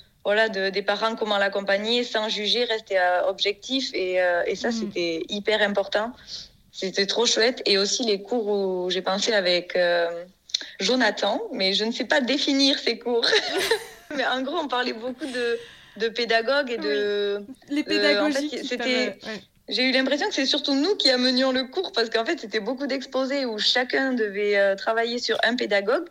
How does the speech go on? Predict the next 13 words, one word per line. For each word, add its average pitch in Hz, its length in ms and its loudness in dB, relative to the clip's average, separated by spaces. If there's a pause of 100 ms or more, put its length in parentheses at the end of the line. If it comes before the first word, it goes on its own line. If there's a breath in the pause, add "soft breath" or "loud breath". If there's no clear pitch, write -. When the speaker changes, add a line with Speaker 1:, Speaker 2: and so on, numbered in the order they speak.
(120)
Speaker 2:
C'est 277 120 -10
ça. 214 160 -8
Speaker 1:
Et 196 180 0
on 202 80 2
se 202 140 -4
présentait 214 560 0
tous 269 160 -2
les, 208 600 2
tous 226 100 -8
les 220 120 -2
pédagogues 214 480 2
comme 196 180 -2
ça. 262 160 2